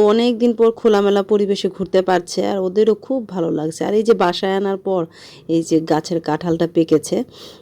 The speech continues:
পাকা কাঁঠাল আমি এখানে, আমি বসে বসে আমার ছেলেকে খাওয়াচ্ছিলাম, সাথে অন্যদেরও কিন্তু দিয়েছি, আমার, আহ, প্রতিবেশী বলেন, আমার হেল্পিং হ্যান্ড, সবাইকেই, উম, দি-, দিয়েছি। এবং সবাইকে দিয়ে খাওয়ার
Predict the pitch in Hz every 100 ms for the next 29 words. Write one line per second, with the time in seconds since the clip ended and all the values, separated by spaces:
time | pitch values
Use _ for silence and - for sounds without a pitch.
0 | _ 180 170 175 175 170 170 - - 170
1 | 190 175 165 165 160 180 170 170 175 175
2 | 170 170 160 160 - 175 160 160 - 165
3 | 160 160 - 165 160 180 - - - -
4 | - 226 247 233 240 226 220 214 220 208
5 | 190 196 190 185 190 185 185 - 151 156
6 | 160 156 156 _ 170 _ - 151 151 151
7 | 185 180 165 165 - 160 156 151 151 156
8 | 151 151 156 160 156 165 165 151 147 156
9 | - 240 277 254 233 208 175 165 - -
10 | - 214 220 196 190 185 170 151 165 156
11 | 131 - 143 165 202 262 262 262 262 208
12 | 190 226 220 214 208 208 - - - -
13 | 202 196 196 190